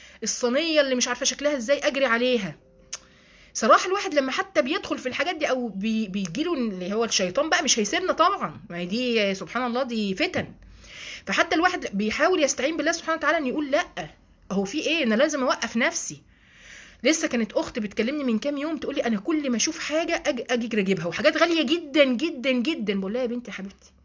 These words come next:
استهدي بالله، ليه كده؟ ليه كده؟" تقول لي: "ما هو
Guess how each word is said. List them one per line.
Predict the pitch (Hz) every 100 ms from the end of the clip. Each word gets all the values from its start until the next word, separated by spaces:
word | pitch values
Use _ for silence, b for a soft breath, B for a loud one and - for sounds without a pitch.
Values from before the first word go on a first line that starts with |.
| -
استهدي | - 285 262 196
بالله، | 170 180 180 - b b b b
ليه | 220 339
كده؟ | 330 247 180 - - _ - - _ _ -
ليه | 233 320
كده؟" | 320 240
تقول | - 302
لي: | 294
"ما | 262
هو | 240